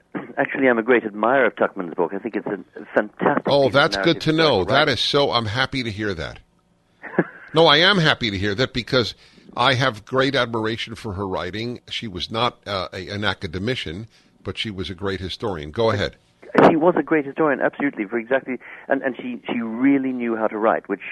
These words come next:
Speaker 1: um, all historians should know, to, know, know how to write, um, and quite a few do. Let's just leave it at that. But the point is that, um, yeah, th-, what Barbara Tuchman did was, um, to, you know, evoke a world of, uh, which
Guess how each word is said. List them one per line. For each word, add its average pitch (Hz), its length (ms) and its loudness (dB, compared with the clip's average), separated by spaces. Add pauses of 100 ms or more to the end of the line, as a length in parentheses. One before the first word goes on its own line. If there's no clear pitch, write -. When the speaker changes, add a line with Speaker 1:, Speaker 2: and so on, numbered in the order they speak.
(100)
Speaker 1:
um, 98 280 2 (540)
all 127 180 6
historians 101 580 -2
should 104 140 -2
know, 92 140 0
to, 90 160 -4 (100)
know, 90 320 -4
know 92 160 -2
how 87 100 2
to 85 100 -4
write, 87 320 0
um, 92 340 -2
and 92 100 -10
quite 98 220 6
a 95 40 -2
few 95 180 -2
do. 90 280 2
Let's 82 220 -2
just 82 120 -2
leave 92 120 -6
it 90 60 -10
at 90 100 -16
that. 95 180 2 (440)
But 120 180 2 (340)
the - 80 -2
point 147 280 -2
is 127 220 2
that, 117 120 -2 (340)
um, 113 420 0
yeah, 127 180 4
th-, 78 380 -6
what 127 420 -2
Barbara 156 220 0
Tuchman 131 340 -4
did 95 160 -4
was, 98 180 -4 (200)
um, 101 320 -2 (600)
to, 104 400 2 (180)
you 110 60 -10
know, 98 320 2
evoke 107 400 0
a 104 40 -4
world 98 540 4
of, 87 140 -2 (100)
uh, - 240 -12
which 101 180 -8